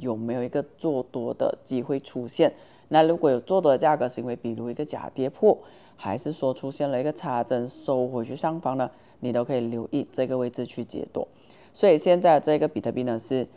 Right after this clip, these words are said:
还没有看到一个很好的机会，那我们还是要留意的就是之前挑战的这个阻力，然后还有就是下方的这个支撑，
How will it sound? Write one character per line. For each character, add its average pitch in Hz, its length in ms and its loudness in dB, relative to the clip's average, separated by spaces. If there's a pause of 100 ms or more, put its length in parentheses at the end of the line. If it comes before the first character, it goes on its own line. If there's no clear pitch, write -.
(260)
还 - 160 2
没 156 80 4
有 131 80 6
看 143 140 -4
到 131 120 2
一 131 60 0
个 127 400 4
很 127 180 -4
好 151 140 -2
的 117 80 0
机 127 240 -6
会， 139 200 10 (200)
那 131 120 -2
我 127 60 2
们 131 140 -4
还 135 120 -2
是 175 100 0
要 190 100 6
留 131 240 2
意 160 180 -2
的 123 180 2
就 135 160 -4
是 151 240 0 (320)
之 143 280 0
前 123 260 -4
挑 - 180 -2 (120)
战 131 240 2
的 113 160 -2 (100)
这 120 180 2
个 120 120 -2
阻 - 340 -10
力， - 300 0
然 113 180 -8
后 127 180 -8
还 117 120 0
有 113 40 -2
就 131 140 -8
是 127 240 -4
下 139 400 4
方 123 240 -6
的 113 100 -4
这 127 200 -2
个 131 100 -2
支 120 160 -8
撑， 139 180 -2